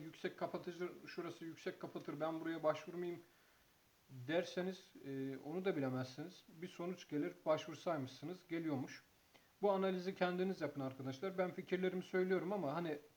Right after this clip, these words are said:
kesin böyle olacak diye bir şey yok. Siz kıyaslama yaparken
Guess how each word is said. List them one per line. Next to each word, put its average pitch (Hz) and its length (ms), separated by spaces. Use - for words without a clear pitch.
kesin 165 340
böyle 160 140
olacak 156 340
diye 160 140
bir 185 60
şey 131 220
yok. 147 120
Siz - 260
kıyaslama 175 500
yaparken 175 500